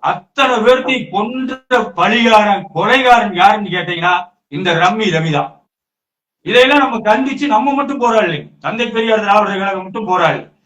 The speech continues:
இப்ப பாத்தீங்கன்னா மதிமுக ஒரு கோடி பேர்த்த கையெழுத்து வாங்கினாங்க. ஒரு கோடி பேர்கிட்ட கையெழுத்து வாங்கி ஜனாதிபதிக்கு அனுப்புனாங்க இந்த ஆளுநரை மாத்தணும்னு சொல்லி.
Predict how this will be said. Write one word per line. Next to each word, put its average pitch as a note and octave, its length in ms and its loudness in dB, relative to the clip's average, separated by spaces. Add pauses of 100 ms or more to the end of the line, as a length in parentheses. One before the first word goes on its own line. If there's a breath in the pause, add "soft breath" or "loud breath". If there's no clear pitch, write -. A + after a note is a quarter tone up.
(300)
இப்ப D#3 200 0
பாத்தீங்கன்னா A#3+ 440 -2
மதிமுக A#3+ 520 0 (140)
ஒரு A3 220 0
கோடி A3+ 220 2
பேர்த்த A#3 340 -6
கையெழுத்து F#3 400 -6
வாங்கினாங்க. C3+ 300 -6 (100)
ஒரு G#3 260 -8
கோடி B3 260 2
பேர்கிட்ட A#3 460 -2
கையெழுத்து G#3+ 440 -4
வாங்கி G3 360 -2 (480)
ஜனாதிபதிக்கு A3 640 0
அனுப்புனாங்க E3+ 380 -4
இந்த D#3+ 140 -4
ஆளுநரை G#3 380 2
மாத்தணும்னு F3 520 -4
சொல்லி. A#2 180 -14